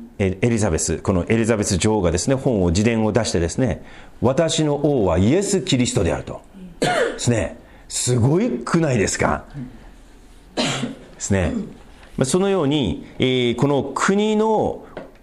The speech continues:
世俗の王たちが、えー、この、お、イエス様を王としてひれ伏していくということは、れ-、ね、この一部にそういうのは起こってますけれども、これがこの実現していくのはもちろん、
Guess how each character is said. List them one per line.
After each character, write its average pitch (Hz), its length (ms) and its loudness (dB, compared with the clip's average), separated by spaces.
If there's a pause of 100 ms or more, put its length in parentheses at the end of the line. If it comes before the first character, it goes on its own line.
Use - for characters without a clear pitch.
(140)
世 - 280 0
俗 233 260 2
の 214 220 2
王 196 80 2
た 107 120 2
ち 90 140 0
が、 92 400 0 (320)
え 92 120 2
ー、 87 60 -2
こ 104 120 0
の、 107 100 2
お、 92 580 2
イ 117 100 2
エ 139 100 2
ス 135 100 -4
様 117 220 2
を 107 400 0 (420)
王 170 180 4
と 131 140 2
し - 120 -2
て 135 100 0
ひ - 160 0
れ 120 80 2
伏 123 140 0
し - 100 -4
て 101 100 0
い 90 80 2
く 123 120 0
と 120 100 2
い 135 60 2
う 147 40 -2
こ 175 100 0
と 180 80 4
は、 131 80 4
れ-、 160 300 2
ね、 170 160 0
こ 185 120 0
の 135 260 -2 (160)
一 185 260 0
部 202 100 4
に 110 120 2
そ 139 100 2
う 120 40 4
い - 20 2
う - 20 2
の 85 60 2
は 98 80 2
起 - 60 -2
こ 131 40 6
っ 127 60 -4
て 104 80 0
ま 95 80 2
す - 100 -4
け 107 60 2
れ 90 80 4
ど 107 100 2
も、 160 240 2 (320)
こ - 140 2
れ 165 100 2
が 196 280 2
こ 135 100 2
の 123 160 2
実 120 280 2
現 135 200 2
し - 40 -2
て 131 300 0 (140)
い 131 80 4
く 139 100 2
の 180 60 2
は 131 80 2
も 110 100 2
ち - 140 0
ろ 240 140 2
ん、 - 140 -6